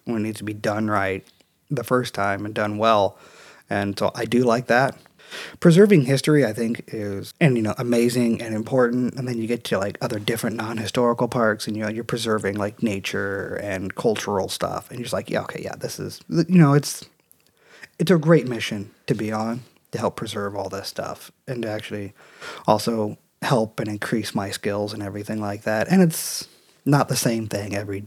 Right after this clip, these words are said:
day. You could go out and be doing masonry like I used to do and just doing brick after brick after brick after brick or block, <laughs> you know, whatever. And, you know, that, that does get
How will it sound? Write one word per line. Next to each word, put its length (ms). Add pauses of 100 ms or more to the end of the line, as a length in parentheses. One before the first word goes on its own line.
(100)
day. 540
You 80
could 140
go 140
out 340
and 260 (340)
be 120
doing 360
masonry 440
like 240
I 60
used 280
to 60
do 280
and 100
just 180
doing 280 (360)
brick 300
after 240
brick 180 (200)
after 180
brick 380
after 200
brick 320 (540)
or 80
block, 600
<laughs> 40
you 140
know, 140
whatever. 520 (160)
And, 560 (260)
you 140
know, 220
that, 340
that 160
does 180
get 280